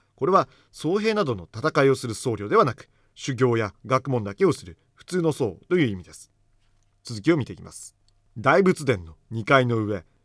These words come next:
山科寺の内へ、我先にとぞ逃げ行きける。東大寺大仏殿の二階や興福寺の中へ、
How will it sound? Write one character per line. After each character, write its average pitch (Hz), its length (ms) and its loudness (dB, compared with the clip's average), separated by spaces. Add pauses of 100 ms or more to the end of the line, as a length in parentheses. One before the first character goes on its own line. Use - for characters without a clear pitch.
(100)
山 135 240 2
科 220 240 2
寺 196 220 6
の 175 100 2
内 127 220 -2
へ、 92 100 -8 (320)
我 151 240 8
先 113 260 -6
に 123 140 -2
と 104 80 -8
ぞ 85 160 -16 (120)
逃 110 140 -8
げ 120 80 0
行 110 180 -2
き - 60 -20
け 101 140 -10
る。 - 120 -20 (560)
東 175 200 6
大 101 180 0
寺 - 220 -18
大 190 220 2
仏 202 200 -8
殿 180 160 -2
の 226 60 -2
二 151 100 -2
階 92 220 -10
や 82 140 -20 (300)
興 160 220 4
福 - 200 -12
寺 98 140 -12
の 92 60 -14
中 98 260 -10
へ、 80 120 -20